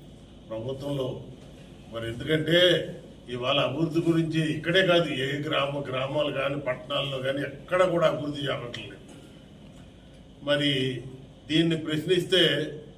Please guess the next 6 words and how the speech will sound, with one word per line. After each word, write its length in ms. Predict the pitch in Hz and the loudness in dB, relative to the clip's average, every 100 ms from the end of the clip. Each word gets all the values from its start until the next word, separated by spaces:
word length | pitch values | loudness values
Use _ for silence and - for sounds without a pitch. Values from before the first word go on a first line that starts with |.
| - - 135 | -20 -8 -4
రకరకాలుగా 680 | 139 143 - 165 160 165 165 156 | -2 -2 0 2 2 4 2 2
వాళ్ళు 300 | 147 143 120 120 - - - - - - 123 | 2 0 -6 -8 -14 -20 -20 -20 -20 -14 -8
ఎన్నో 180 | 139 165 160 | -2 0 0
ఇబ్బందులు 360 | 143 156 147 131 | -2 -4 -4 -4
పెడుతున్నారు. 440 | 127 - 139 120 - - - - - - - - - - 120 | -6 -6 -6 -6 -8 -16 -18 -20 -20 -20 -20 -20 -20 -18 -12
మరి 180 | 123 | -8